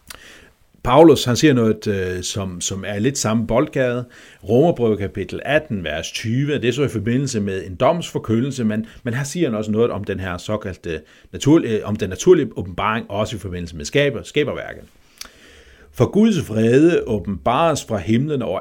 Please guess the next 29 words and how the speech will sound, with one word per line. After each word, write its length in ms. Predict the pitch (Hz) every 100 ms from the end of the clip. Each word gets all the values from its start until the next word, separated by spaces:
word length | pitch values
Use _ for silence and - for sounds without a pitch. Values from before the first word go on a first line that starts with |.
| -
al 220 | 160 170
ugudelighed 840 | - 127 113 110 139 131 92 101 104
og 200 | 110 -
uretfærdighed 840 | 151 131 120 104 98 107 101 101
hos 200 | 90 95
mennesker, 480 | 101 104 151 151 135
der 220 | 104 -
undertrykker 480 | 135 160 156 107 87
sandheden 580 | 85 107 127 123 117 113
med 120 | 107 -
uretfærdighed. 800 | 139 131 127 85 73 76 87 78 - _ _ _
Det, 120 | 113
man 80 | 127
kan 160 | 117 110
vide 220 | 131 160
om 120 | 147
Gud, 240 | 117 131 147
ligger 220 | 117 101
nemlig 240 | 95 101
åben 360 | - 143 160 180
for 260 | - 90 90
dem. 160 | 90 - _ _
Gud 300 | - 127 156
har 120 | 113 104
jo 140 | 90
åbenbart 600 | 82 90 85 117 127 135
det 80 | 139
for 260 | - 60
dem. 80 | -